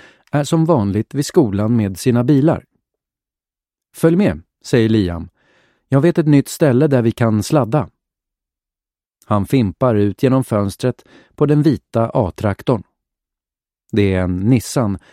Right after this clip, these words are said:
med extra ljus och täckt flak. Rätt sliten, fast snabb.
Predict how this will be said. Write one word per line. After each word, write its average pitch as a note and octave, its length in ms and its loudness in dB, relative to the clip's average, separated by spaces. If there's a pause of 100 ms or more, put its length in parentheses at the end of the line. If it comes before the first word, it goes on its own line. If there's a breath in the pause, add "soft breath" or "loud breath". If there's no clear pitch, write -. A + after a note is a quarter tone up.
(160 soft breath)
med A2 220 0
extra - 460 -4
ljus D3 540 0
och C#3+ 140 -2
täckt - 340 -4
flak. - 640 -4 (720)
Rätt G#2+ 200 0
sliten, A2 640 -2 (320)
fast - 280 -6
snabb. A#2+ 460 -2